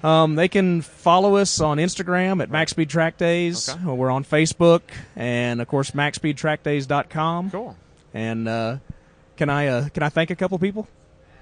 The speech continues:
Speaker 2: No. Uh, I'll need to, I'll need to go somewhere after. I know, but at six twenty. Yeah.
Speaker 1: Um, a couple people I wanna thank if I
Speaker 2: Right.
Speaker 1: can.
Speaker 2: Yeah,
Speaker 1: Uh,
Speaker 2: absolutely.
Speaker 1: uh, my partner, of course, Brendan Blake, and my
Speaker 2: Yep.
Speaker 1: wife, Dimple.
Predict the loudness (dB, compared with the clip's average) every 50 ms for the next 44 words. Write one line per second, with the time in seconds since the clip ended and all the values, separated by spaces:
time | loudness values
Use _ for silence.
0 | -20 -20 -20 -20 -20 -20 -20 -20 -20 -20 -20 -20 -20 -20 -20 -20 -20 -20 -20 -20
1 | -20 -20 -20 -20 -20 -20 -20 -20 -20 -20 -20 -20 -20 -20 -20 -20 -18 -16 -14 -14
2 | -14 -14 -16 -16 -20 -20 -20 -20 -20 -20 -18 -16 -18 -18 -18 -18 -20 -20 -20 -20
3 | -18 -18 -16 -16 -18 -20 -18 -16 -16 -16 -16 -16 -20 -20 -20 -20 -20 -20 -20 -20
4 | -20 -20 -20 -20 -20 -20 _ _ _ _ _ -16 -14 -14 -12 -12 -12 -14 -14 -14
5 | -16 -18 -18 -18 -20 -20 -20 -20 -20 -20 -20 _ _ _ _ _ -20 _ _ _
6 | _ _ -20 -20 -20 -20 _ _ _ _ _ -8 -6 -4 -4 -4 -4 -4 -4 -6
7 | -8 -10 -16 -20 -6 -2 0 0 0 0 0 0 2 2 2 2 0 -2 -4 -4
8 | -4 -4 -4 -4 -6 -8 -8 -8 -6 -4 -4 -4 -4 -6 -6 -6 -6 -4 -4 -4
9 | -4 -6 -8 -10 -12 -10 -8 -6 -4 -4 -2 -2 -4 -4 -6 -10 -16 -20 _ _
10 | -6 -4 0 2 2 2 2 2 -2 -4 -4 -2 -2 0 0 -2 -2 -2 0 0
11 | 0 0 -2 -2 0 0 0 0 0 -2 -6 -10 -14 -10 -8 -6 -4 -4 -2 -2
12 | -2 -2 -4 -6 -6 -6 -4 -4 -2 -2 -2 -2 -2 -4